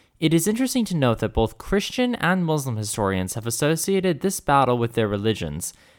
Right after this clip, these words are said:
Charles Martel was praised as a savior of Christendom, while Arab historians called this battle the Road of Martyrs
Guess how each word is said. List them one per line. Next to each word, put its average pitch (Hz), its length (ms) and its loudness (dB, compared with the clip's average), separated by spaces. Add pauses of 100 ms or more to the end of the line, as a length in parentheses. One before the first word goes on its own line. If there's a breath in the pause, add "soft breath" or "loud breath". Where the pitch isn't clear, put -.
(120)
Charles 123 360 2
Martel 131 520 2
was 120 160 0
praised 180 420 4
as 117 80 -4
a 110 80 2
savior 156 480 -2
of 127 140 0
Christendom, 101 640 -2 (460 soft breath)
while 131 160 4
Arab 175 260 4
historians 107 540 0
called 113 220 -2
this 107 120 -2
battle 92 300 2
the 107 160 -2
Road 127 300 2
of 127 80 -4
Martyrs 113 580 2